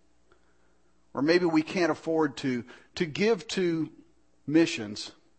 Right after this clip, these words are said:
so that missionaries can go to other places to tell people who are dying every day without Jesus Christ that he loves them and died to take their place. We're just,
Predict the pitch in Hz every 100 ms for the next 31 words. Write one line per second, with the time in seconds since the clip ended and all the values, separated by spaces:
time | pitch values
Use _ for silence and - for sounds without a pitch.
0 | _ _ _ _ _ - 175 165 151 143
1 | 220 202 160 143 143 147 - - _ -
2 | 180 160 147 190 220 220 - 165 190 185
3 | 185 160 151 151 - 147 - 233 226 -
4 | 196 180 170 147 147 113 101 147 170 170
5 | 156 143 175 196 185 151 98 85 90 -
6 | - - _ 131 139 151 165 139 156 165
7 | 160 - - 113 113 - 127 117 156 151
8 | 185 156 120 127 127 113 135 160 151 143
9 | 151 135 - 139 - 135 147 147 147 165
10 | -